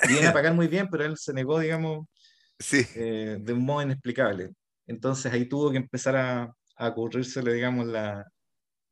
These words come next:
Speaker 1: la idea de la respuesta definitiva. La respuesta, la pregunta definitiva a la, a la respuesta.
Speaker 2: <laughs> Qué bueno.
Speaker 1: Y, y bueno, eh, falta,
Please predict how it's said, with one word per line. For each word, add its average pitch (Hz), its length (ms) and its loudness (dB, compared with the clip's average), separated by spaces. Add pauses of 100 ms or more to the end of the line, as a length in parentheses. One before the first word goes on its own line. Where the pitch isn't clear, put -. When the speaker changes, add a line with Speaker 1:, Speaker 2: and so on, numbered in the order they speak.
(200)
Speaker 1:
la 110 60 -4
idea 117 300 0
de 120 80 2
la 107 100 -2
respuesta 113 400 -8
definitiva. 92 560 -8 (180)
La 90 100 -12
respuesta, 120 720 -6
la 104 100 -6
pregunta 135 400 -2
definitiva 139 540 -2
a 131 280 -4
la, 113 140 -2 (180)
a 110 80 -4
la 110 100 -4
respuesta. 104 520 -6
Speaker 2:
<laughs> - 720 2 (1600)
Qué 110 120 0
bueno. 95 400 -2
Speaker 1:
Y, 107 560 -4 (1000)
y 120 120 -2
bueno, 147 360 2
eh, 107 340 -4 (160)
falta, 160 420 0